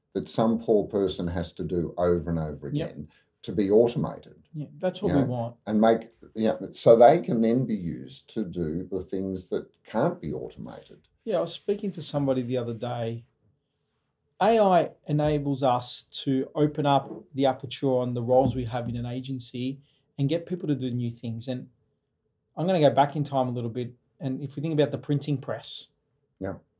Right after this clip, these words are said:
Speaker 2: right, there
Speaker 1: The
Speaker 2: was
Speaker 1: Gutenberg printing
Speaker 2: Yeah,
Speaker 1: press, which
Speaker 2: right.
Speaker 1: revolutionized humanity.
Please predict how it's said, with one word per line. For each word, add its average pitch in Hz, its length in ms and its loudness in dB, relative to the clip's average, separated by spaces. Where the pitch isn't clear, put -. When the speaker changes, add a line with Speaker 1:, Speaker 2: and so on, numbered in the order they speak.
Speaker 2:
right, 143 200 -2
there 160 100 0
Speaker 1:
The 160 40 4
Speaker 2:
was 151 80 2
Speaker 1:
Gutenberg 104 600 2
printing 107 320 -2
Speaker 2:
Yeah, 269 160 4
Speaker 1:
press, - 220 2
which 110 100 -2
Speaker 2:
right. 196 120 -4
Speaker 1:
revolutionized 98 920 4
humanity. 98 600 0